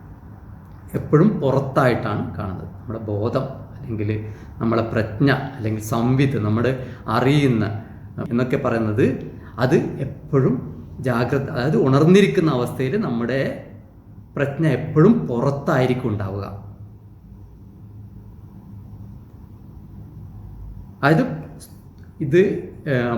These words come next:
പുറത്തെന്ന് പറയുമ്പോൾ നമ്മൾ ബാ-, ബാഹ്യമായിട്ടുള്ള വിഷയങ്ങളാണ് ഈ ജാഗ്രത അവസ്ഥയിൽ നമ്മൾ ഗ്രഹിക്കുന്നത്, അല്ലേ? നമ്മൾ എപ്പോഴും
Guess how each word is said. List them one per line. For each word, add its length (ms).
പുറത്തെന്ന് 440
പറയുമ്പോൾ 440
നമ്മൾ 500
ബാ-, 480
ബാഹ്യമായിട്ടുള്ള 960
വിഷയങ്ങളാണ് 1160
ഈ 220
ജാഗ്രത 500
അവസ്ഥയിൽ 600
നമ്മൾ 200
ഗ്രഹിക്കുന്നത്, 680
അല്ലേ? 140
നമ്മൾ 400
എപ്പോഴും 720